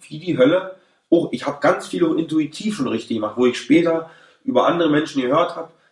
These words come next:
die haben das auch gemacht oder im Internet was gelesen habe, „Ey, das ist für eine gewisse Zeit X gut,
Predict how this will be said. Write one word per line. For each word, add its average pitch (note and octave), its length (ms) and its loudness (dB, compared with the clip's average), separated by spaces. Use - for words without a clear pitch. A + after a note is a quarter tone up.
die B2 60 0
haben A#2+ 100 0
das A2+ 100 -6
auch E3+ 220 0
gemacht D3+ 260 -2
oder A#2+ 260 -2
im C3 80 -14
Internet D#3+ 300 -4
was D3 120 -12
gelesen C#3+ 340 2
habe, C#3 280 -4
„Ey, C3+ 160 2
das A#2 120 -8
ist A2 140 -14
für C#3 120 0
eine A#2+ 180 -2
gewisse C3 360 -4
Zeit - 260 -8
X - 300 -14
gut, F#3 300 -6